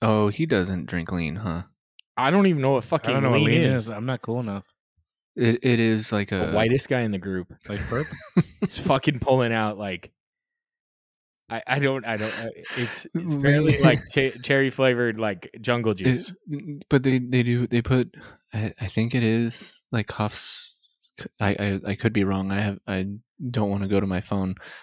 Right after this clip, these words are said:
Speaker 1: but I, I think it's, like, cough syrup or some type of, um,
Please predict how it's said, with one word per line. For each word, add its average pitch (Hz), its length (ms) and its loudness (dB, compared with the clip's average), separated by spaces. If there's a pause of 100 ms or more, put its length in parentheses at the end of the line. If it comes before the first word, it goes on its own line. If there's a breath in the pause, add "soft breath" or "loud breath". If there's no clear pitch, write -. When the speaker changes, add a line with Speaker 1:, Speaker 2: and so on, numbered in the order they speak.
(140)
Speaker 1:
but 101 420 2
I, 101 180 0
I 95 100 0
think 107 360 -2
it's, - 480 -4
like, 95 260 0 (100)
cough 101 280 0
syrup 98 520 0
or 92 360 0
some 104 240 -4
type 98 260 -2
of, 92 480 -2
um, 92 480 -2